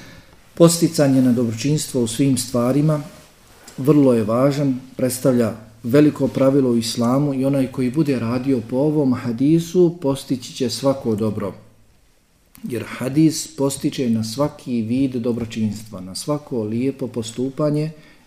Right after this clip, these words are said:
i zabranjuje nam svako uznemiravanje. Kaže se u komentaru također riječi el ihsan, da je to suprotno uznemiravanju. Dakle, svako ponašanje koje je suprotno uznemiravanju, svako lijepo ponašanje.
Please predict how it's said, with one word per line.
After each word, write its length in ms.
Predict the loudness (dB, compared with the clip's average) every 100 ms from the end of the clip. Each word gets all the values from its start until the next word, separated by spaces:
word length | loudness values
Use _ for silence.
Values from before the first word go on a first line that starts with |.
| -6
i 100 | -4
zabranjuje 640 | -2 -2 -2 0 0 2
nam 240 | 2 2 0
svako 480 | -6 -6 -6 -6 -6
uznemiravanje. 840 | -6 -2 0 0 -2 -6 -8 -12 -14
Kaže 360 | -8 -6 -4 -6
se 140 | -6
u 60 | -6
komentaru 640 | -4 -4 -4 -4 -4 -6 -8
također 520 | -10 -4 -2 -2 -6 -8 -20 -20 -20 -8
riječi 580 | -2 2 0 -2 -8 -6
el 180 | -4 -4 -6
ihsan, 760 | -10 -10 -8 -4 0 0 -2 -6 -18 -20 -12
da 60 |
je 120 | -8
to 160 | -4 -4
suprotno 600 | -4 -8 -6 -8 -4 -2
uznemiravanju. 760 | 0 0 0 0 -4 -6 -8 -12 -18
Dakle, 240 | -20 -16 -14
svako 500 | -6 -4 -4 -6 -8
ponašanje 720 | -8 -4 -4 -4 -6 -4 -6
koje 200 | -4 -8
je 60 |
suprotno 540 | -8 -12 -10 -10 -4 -4
uznemiravanju, 600 | -2 -4 -4 -6 -6 -8
svako 300 | -10 -8 -6
lijepo 280 | -6 -6 -10
ponašanje. 560 | -10 -12 -12 -14 -18